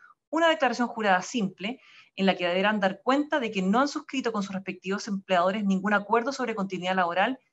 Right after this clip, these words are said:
que implique recibir la totalidad de su remuneración o parte de ella, o que no se encuentra percibiendo subsidio por incapacidad laboral. Efectuado dicho trámite, la administradora de fondos de pensiones respectiva deberá girar de la cuenta corriente del trabajador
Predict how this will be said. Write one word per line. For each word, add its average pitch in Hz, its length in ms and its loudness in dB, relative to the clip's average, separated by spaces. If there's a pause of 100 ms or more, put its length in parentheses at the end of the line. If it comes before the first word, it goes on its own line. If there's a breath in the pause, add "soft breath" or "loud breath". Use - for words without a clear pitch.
(220)
que 196 80 0
implique 190 340 -4
recibir 196 300 -2
la 208 60 -2
totalidad 180 360 0
de 214 40 -4
su 240 100 -10
remuneración 220 600 -2
o 190 140 -4
parte 208 300 0
de 175 120 -4
ella, 185 300 -6
o 185 100 -2
que 190 100 -6
no 202 80 0
se 226 120 -4
encuentra 208 380 -4
percibiendo 196 380 -6
subsidio 202 380 -8
por 196 120 -6
incapacidad 175 460 -8
laboral. 160 380 -10 (1200 soft breath)
Efectuado 196 400 2
dicho 254 180 -2
trámite, 285 480 2 (300 loud breath)
la 190 80 2
administradora 190 420 2
de 214 60 -6
fondos 226 200 0
de 214 80 -2
pensiones 214 320 -2
respectiva 202 480 -2
deberá 190 200 0
girar 196 280 -2
de 196 80 -4
la 175 120 -2
cuenta 214 300 -2
corriente 190 340 -2
del 175 140 -2
trabajador 165 640 -4